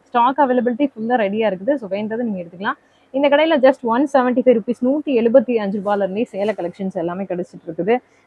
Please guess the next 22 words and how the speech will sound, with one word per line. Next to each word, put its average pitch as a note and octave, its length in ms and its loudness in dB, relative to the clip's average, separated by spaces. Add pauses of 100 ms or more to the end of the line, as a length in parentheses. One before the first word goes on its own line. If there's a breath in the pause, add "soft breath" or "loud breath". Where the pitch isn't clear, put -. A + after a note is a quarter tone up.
அது F3 160 -10
எல்லாமே C#4+ 360 2
cheap C#4 180 -2
and C4 140 0
best G#3+ 200 -4
price A3+ 220 0
தான் A#3 100 0
அப்படின்றதுனால G3+ 480 -2
உங்களுக்கு G3 260 -4
பிடிச்சதை A#3 300 -2
நீங்க A3 160 0
சூஸ் G3+ 180 -2
பண்ணி G#3+ 180 -4
வாங்கிக்கலாம். F3+ 400 -4
நீங்க G#3 160 0
எல்லாம் B3+ 160 0
இந்த G3+ 160 -4
சேலை B3 260 2
கட்டினீங்கன்னா B3 460 2
அவ்வளவு G#3+ 240 2
லுக்கா B3 280 4
இருக்கும், G#3+ 260 2